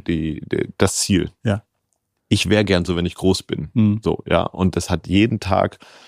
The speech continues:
Speaker 1: äh, kostet's viel Arbeit, sich daran zu orientieren und daran abzuarbeiten.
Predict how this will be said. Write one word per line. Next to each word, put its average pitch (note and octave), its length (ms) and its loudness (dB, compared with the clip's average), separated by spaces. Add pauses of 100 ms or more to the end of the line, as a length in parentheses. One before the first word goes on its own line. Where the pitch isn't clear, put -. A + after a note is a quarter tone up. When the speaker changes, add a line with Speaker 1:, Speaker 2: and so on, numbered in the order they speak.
(160)
Speaker 1:
äh, - 160 -2
kostet's - 400 -2
viel B2 200 2
Arbeit, F2+ 540 0 (100)
sich - 200 -12
daran F2+ 240 0
zu E2 100 -4
orientieren F2 560 0
und E2 140 -4
daran F2 180 -2
abzuarbeiten. - 720 -4